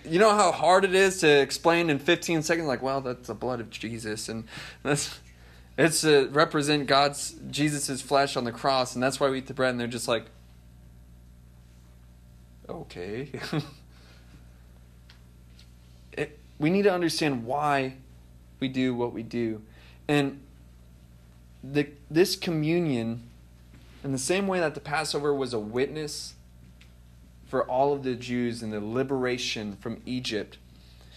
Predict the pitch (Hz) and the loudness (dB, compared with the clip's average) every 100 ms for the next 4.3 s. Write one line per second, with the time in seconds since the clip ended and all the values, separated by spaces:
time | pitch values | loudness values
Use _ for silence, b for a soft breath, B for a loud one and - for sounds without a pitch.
0 | B B - 139 147 143 170 202 202 185 | B B 0 4 4 2 0 -2 -2 -6
1 | - - 151 139 123 - 127 120 123 151 | -6 -2 0 2 -2 -6 -6 -6 -4 -4
2 | 151 143 135 117 113 110 107 107 110 B | -2 -2 0 2 0 -4 -6 -10 -14 B
3 | B 123 113 110 127 151 160 135 120 113 | B -2 -2 -2 0 0 -2 0 -2 -2
4 | - - - | -6 -8 -10